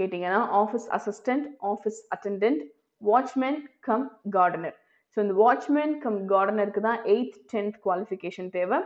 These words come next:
Office அட்டெண்டன்ட்க்கு ட்வெல்த் diploma, Office அசிஸ்டன்ட்க்கு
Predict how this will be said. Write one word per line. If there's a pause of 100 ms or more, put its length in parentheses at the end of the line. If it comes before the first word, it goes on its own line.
(460)
Office (140)
அட்டெண்டன்ட்க்கு (480)
ட்வெல்த் (260)
diploma, (760)
Office
அசிஸ்டன்ட்க்கு